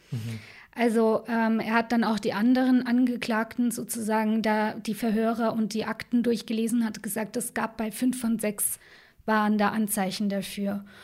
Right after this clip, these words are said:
Speaker 2: Und da muss man sagen, die waren auch wirklich lang isoliert. Also die Erdla war hundertfünf Tage isoliert. Man hat sie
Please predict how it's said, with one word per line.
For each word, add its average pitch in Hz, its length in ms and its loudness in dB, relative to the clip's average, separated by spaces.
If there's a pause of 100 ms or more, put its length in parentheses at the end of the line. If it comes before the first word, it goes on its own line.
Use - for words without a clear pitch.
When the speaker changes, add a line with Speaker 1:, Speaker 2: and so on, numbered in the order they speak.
(280)
Speaker 2:
Und 240 100 2
da 226 60 6
muss 247 160 4
man 240 200 6
sagen, 233 540 2
die 214 120 2
waren 220 160 6
auch 208 180 4
wirklich 233 300 2
lang 220 400 2
isoliert. 220 640 2
Also 226 240 2
die 220 160 -2
Erdla 226 440 0
war 214 160 4
hundertfünf 233 580 2
Tage 233 280 2
isoliert. 247 600 0
Man 220 160 2
hat 220 120 -4
sie 233 200 0